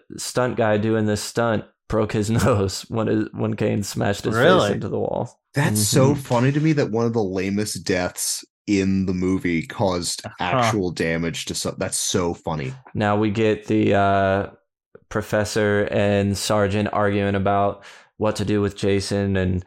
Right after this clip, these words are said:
Speaker 1: basically the professor's like, "We gotta s-, we need him alive.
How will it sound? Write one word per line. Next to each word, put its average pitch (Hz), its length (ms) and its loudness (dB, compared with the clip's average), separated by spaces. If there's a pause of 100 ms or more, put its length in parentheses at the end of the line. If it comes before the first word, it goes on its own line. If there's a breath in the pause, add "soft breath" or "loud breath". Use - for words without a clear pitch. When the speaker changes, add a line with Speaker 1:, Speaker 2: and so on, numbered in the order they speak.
(600 soft breath)
Speaker 1:
basically 104 800 0 (1120 soft breath)
the 104 340 2
professor's 104 600 0
like, 95 220 2
"We 107 200 0
gotta 101 720 2
s-, - 320 -6 (100)
we 117 360 -2
need 117 160 2
him 107 100 2
alive. 101 480 0